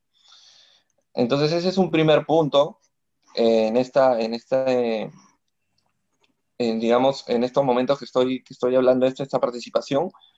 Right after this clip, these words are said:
que, que me parece interesante, ¿no? Que es, eh, la cuestión de la prensa y la verdad. Y bueno, ya le daría pase a,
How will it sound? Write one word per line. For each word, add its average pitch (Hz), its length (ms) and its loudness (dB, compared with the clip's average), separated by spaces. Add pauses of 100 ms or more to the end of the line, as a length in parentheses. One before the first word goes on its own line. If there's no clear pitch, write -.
(140)
que, 107 480 -2
que 110 120 0
me 107 60 0
parece 117 240 -2
interesante, 113 500 0
¿no? - 160 -12
Que 113 120 -16
es, - 80 -20
eh, 110 200 -12
la 123 100 -12
cuestión - 360 -4
de 110 300 -6 (420)
la 110 180 -4
prensa 123 320 0
y 120 40 -4
la 113 140 -2
verdad. 101 320 -10 (640)
Y 120 240 -2
bueno, 147 340 2
ya 143 180 4
le 139 120 4
daría 135 500 4
pase 135 400 2
a, 113 360 0